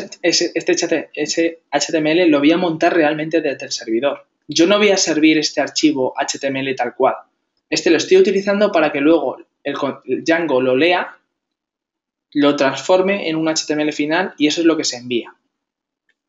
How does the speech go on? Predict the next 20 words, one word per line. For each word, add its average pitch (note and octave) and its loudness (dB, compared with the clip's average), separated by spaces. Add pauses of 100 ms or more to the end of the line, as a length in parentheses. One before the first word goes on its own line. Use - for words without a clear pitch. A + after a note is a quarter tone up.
(300)
Bien, - -4 (120)
entonces, - -4
bueno, D3+ 4
aquí G3+ -2
simplemente, F#3 2
pues, D3 -2
lo C3+ -2
que C3+ -2
voy D3 4
a D3 2
poner D#3 -2
aquí D#3 0
es, E3 -4
por C3 -8
ejemplo, C#3 -4
el A#2+ -6
título D#3 0
de C#3+ 2
la C3+ 0
página, F#3+ -2